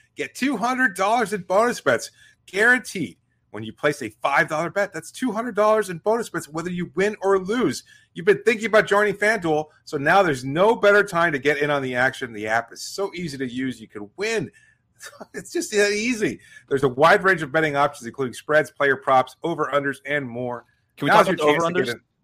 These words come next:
Speaker 1: Yes, let's do it.
Speaker 2: FanDuel still has the, the, the Heat's win, uh, loss total at forty-four and a half wins. I mean, that's an easy over, man. Like, I,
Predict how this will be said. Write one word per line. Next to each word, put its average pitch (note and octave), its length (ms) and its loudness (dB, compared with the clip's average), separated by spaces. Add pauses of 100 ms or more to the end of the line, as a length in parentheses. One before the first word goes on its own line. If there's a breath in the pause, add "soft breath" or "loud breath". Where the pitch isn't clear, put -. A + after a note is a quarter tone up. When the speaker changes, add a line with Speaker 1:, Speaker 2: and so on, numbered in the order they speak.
(340)
Speaker 1:
Yes, D3 280 0
let's A2+ 140 -12
do B2 140 -6
it. F2+ 100 -8 (240)
Speaker 2:
FanDuel A3+ 400 -2
still F#3+ 220 -6
has F3 240 -2
the, C#3 320 -6
the, C3 320 -2
the C3+ 100 -8
Heat's D3 300 -10
win, C3+ 340 -6 (140)
uh, A#2 200 2
loss A2+ 520 -4 (260)
total G2+ 320 -4
at - 140 -8
forty-four A2+ 440 -8
and G2 80 -8
a F2+ 60 -10
half F2+ 320 -12
wins. D#2 380 -14
I C3 60 -8
mean, D3 320 -8 (800)
that's - 220 -10
an G2+ 80 -10
easy D#3 380 -10
over, C3 320 -6
man. D2+ 340 -14
Like, - 180 -8
I, - 180 -4